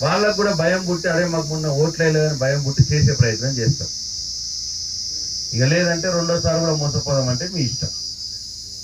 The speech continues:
ఇది ఆలోచన చేయరు దయచేసి. ఎంపీగా గెలిచిండు, మనం పోయినసారి ఆయన్నే గెలిపించినాం, పువ్వు గుర్తు ఆయన్నే గెలిపించినాం ఎంపీగా, కవితను ఓడగొట్టి.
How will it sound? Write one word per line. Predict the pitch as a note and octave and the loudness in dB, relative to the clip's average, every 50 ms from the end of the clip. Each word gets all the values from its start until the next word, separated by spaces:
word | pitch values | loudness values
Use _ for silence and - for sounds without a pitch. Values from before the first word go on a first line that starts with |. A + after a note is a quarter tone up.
| - - - - - - - - - - - - - - - - - - - - - - - - - - - A#2+ A#2 | -14 -16 -16 -16 -16 -14 -14 -16 -16 -16 -16 -16 -14 -14 -14 -14 -14 -14 -14 -14 -14 -14 -14 -12 -12 -12 -12 -8 -6
ఇది | C#3+ D#3+ E3+ | -2 -2 0
ఆలోచన | D3+ C3+ C3+ C3+ A#2+ B2+ B2+ | 0 0 -2 -2 -2 -2 -2
చేయరు | C3+ C3 C#3+ C3 A2 F2+ E2+ | -2 -2 -2 -2 -2 -2 -4
దయచేసి. | - G#2+ A2 - - F2 G#2 - - - - - - - - - - - - - - - - - - - - _ - | -2 -4 -4 -4 -4 -4 -2 -2 -2 -2 -2 -6 -8 -8 -8 -8 -8 -8 -8 -8 -8 -8 -8 -8 -10 -10 -12 _ -6
ఎంపీగా | C3+ C#3+ D3+ D3 F3 F3 | -4 0 2 4 6 6
గెలిచిండు, | D3+ C3+ D3 D3 C#3 - - - A2+ - - - - - - - - - - - - - - - - - - - - - - | 6 6 4 4 4 2 -2 -2 -2 -4 -6 -6 -6 -6 -6 -6 -6 -6 -6 -6 -6 -6 -6 -6 -6 -6 -6 -6 -6 -4 -2
మనం | A#2+ B2+ C3 | 0 0 0
పోయినసారి | B2 B2 C3+ D3 D3+ D3 D#3+ D#3+ D3+ | 0 4 4 4 6 6 8 8 8
ఆయన్నే | C#3 C3+ C#3 D#3 E3 | 8 8 6 4 2
గెలిపించినాం, | D#3+ C#3 D3 C3+ B2+ B2+ B2 - A#2+ A2 G2+ | 4 4 4 4 2 0 -4 -2 -2 -2 -2
పువ్వు | - - B2 C3 C#3+ C#3+ | -2 -2 -2 0 2 0
గుర్తు | D3 C#3+ D#3 | 4 6 6
ఆయన్నే | D3+ D3 D3+ | 4 6 4
గెలిపించినాం | C#3+ C3 C3 B2 A#2 A#2+ - - A2+ G#2 F#2+ G2 G2+ | 2 0 0 -2 -2 -4 -6 -4 -4 -2 -2 -2 -2
ఎంపీగా, | G#2 - - F2+ - - - - - - - - - - - - - - - - - - - - - | 0 2 2 2 0 -4 -10 -12 -14 -14 -14 -14 -14 -14 -16 -16 -16 -16 -16 -16 -16 -16 -16 -4 -2
కవితను | A2 A#2+ C#3 C#3+ D3 C3+ C3+ B2+ | 0 0 2 2 2 2 2 2
ఓడగొట్టి. | B2 B2 A#2 A2+ A2 - - | 0 2 4 4 2 2 -4